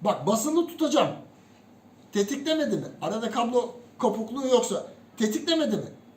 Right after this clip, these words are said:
Kablodan şeyden çıkartacağım. Önce emniyetimi aldım. Bekledim kimse yanaştırmadan gittim. Motoru çıkart. Tekrar bir bak bakalım ne oldu. Kablo mu yandı? Yoksa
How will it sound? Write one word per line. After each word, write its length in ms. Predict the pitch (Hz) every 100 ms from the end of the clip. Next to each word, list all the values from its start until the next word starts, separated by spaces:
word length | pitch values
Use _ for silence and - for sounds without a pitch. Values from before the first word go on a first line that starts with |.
| - - - - -
Kablodan 460 | 269 294 262 190 170
şeyden 380 | - 214 147 -
çıkartacağım. 680 | - 247 247 254 269 277 - - - - - - - - - -
Önce 300 | 254 226 202
emniyetimi 440 | 190 175 165 160 139
aldım. 260 | 135 254 - - - - 311
Bekledim 400 | 311 214 185 -
kimse 280 | 294 277
yanaştırmadan 720 | 247 226 202 - 170 156 247 269
gittim. 320 | 320 - 339 - - - - -
Motoru 400 | 254 302 196 170
çıkart. 400 | - - 311 - - - -
Tekrar 440 | 269 - 202 208
bir 60 | 202
bak 180 | 220 190
bakalım 320 | 175 151 143
ne 40 |
oldu. 280 | 190 135 - - - -
Kablo 320 | 156 175 240
mu 80 | 311
yandı? 560 | 311 311 311 294 - - - - - - - - - - - -
Yoksa 520 | 233 262 220 185 -